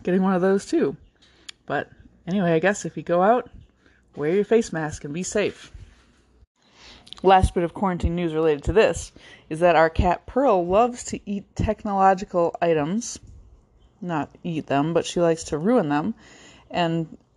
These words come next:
she decided that my iron cord would be something that would be delicious to chew on. So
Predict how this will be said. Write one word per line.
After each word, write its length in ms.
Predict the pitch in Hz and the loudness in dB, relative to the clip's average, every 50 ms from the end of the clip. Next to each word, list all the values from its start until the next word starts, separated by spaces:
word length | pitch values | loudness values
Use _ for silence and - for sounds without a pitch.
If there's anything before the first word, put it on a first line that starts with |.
| _ - | _ -18
she 240 | - - - 196 175 | -10 -6 -2 -2 -2
decided 420 | 165 - - 180 175 175 170 156 | 0 2 4 6 6 6 4 2
that 140 | 156 - 170 | 0 -2 -2
my 340 | 165 160 160 160 160 156 - - _ - - - - | -2 0 2 2 2 0 -2 -6 _ -20 -20 -12 -6
iron 380 | 175 175 180 180 175 175 170 - | -4 -4 -2 -2 -2 -2 -4 -6
cord 480 | - - - 160 147 143 143 147 151 | -6 -4 0 0 2 2 2 0 0
would 240 | 156 156 160 156 151 | -2 -2 -2 -4 -4
be 100 | 165 160 | -6 -8
something 500 | 151 - - 175 165 - 175 165 160 156 | -6 -6 -6 -8 -6 -4 -4 -4 -4 -4
that 120 | 151 - - | -4 -4 -4
would 100 | 151 147 | -6 -6
be 80 | 151 | -6
delicious 480 | - - 156 156 160 - - 165 - - | -4 -2 0 0 0 -2 -4 -8 -8 -10
to 300 | - - 175 160 165 170 - - _ - | -8 -6 -4 -4 -4 -6 -10 -14 _ -18
chew 240 | - - 277 262 214 | -8 -2 0 2 2
on. 260 | 175 175 170 185 185 | 2 2 0 0 -2
So 340 | - 196 190 185 190 190 | 0 0 2 2 2 0